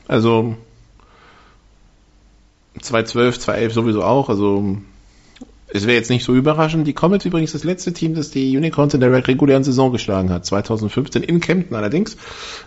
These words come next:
Ähm, und ich muss sagen, ich,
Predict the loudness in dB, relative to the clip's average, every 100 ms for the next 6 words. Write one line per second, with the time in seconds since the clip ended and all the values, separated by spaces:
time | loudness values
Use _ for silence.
0 | -4 2 2 2 -2 -8 _ _ _ _
1 | _ -2 0 0 -2 -12 -20 _ _ _
2 | -4 0 0 0 -2 -4 -12